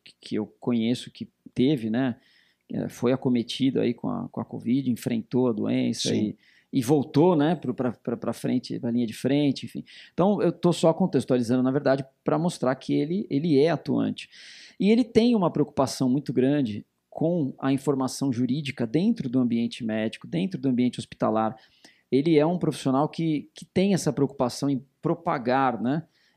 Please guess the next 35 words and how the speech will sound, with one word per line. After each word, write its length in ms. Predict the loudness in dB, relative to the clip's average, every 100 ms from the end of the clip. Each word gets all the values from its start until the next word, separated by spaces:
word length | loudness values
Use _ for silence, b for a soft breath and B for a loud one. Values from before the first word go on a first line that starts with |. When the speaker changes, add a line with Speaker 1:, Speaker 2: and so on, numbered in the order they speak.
| -4
Speaker 1:
essa, 840 | -2 -2 0 2 2 2 0 -2 -4
essa 300 | -6 -4 -6
informação 600 | -4 -2 -2 -2 -4 -2
jurídica, 640 | 0 0 0 -2 -8 -8
né? 200 | -8 -8 b b b b -6
É, 380 | -4 -2 -4 -4
nós 340 | -2 -2 -6
conversávamos 880 | -6 -2 -2 -2 -2 -2 0 -2 -4
aqui 280 | -6 -4 0
em 100 | 2
off, 360 | 2 0 -2 -2
né, 200 | 0 0
antes 200 | -2 -4
de 100 | -6
entrarmos 480 | -4 -2 -2 -2 -6
aqui 240 | -4 -4
no 80 | -4
nosso 240 | -4 -6
podcast 580 | -6 -6 -2 0 0 -4
até, 300 | -4 -4 -4 b b b
sobre 320 | -6 -2 0 0
pontos 520 | 2 4 2 2 -2
importantes, 720 | 0 -2 -2 -4 -4 -6 -6
né, 220 | -2 -2
que, 260 | -4 -8 -8
que 460 | -10 -6 -4 -2 -4 -6
a 60 |
gente 240 | -4 -2 0
vê 100 | 0
que 200 | 2 0
o 60 |
médico 460 | 2 2 0 0 -2
ele 140 | -2
tem 240 | -2 -2 -2
uma, 240 | -2 -4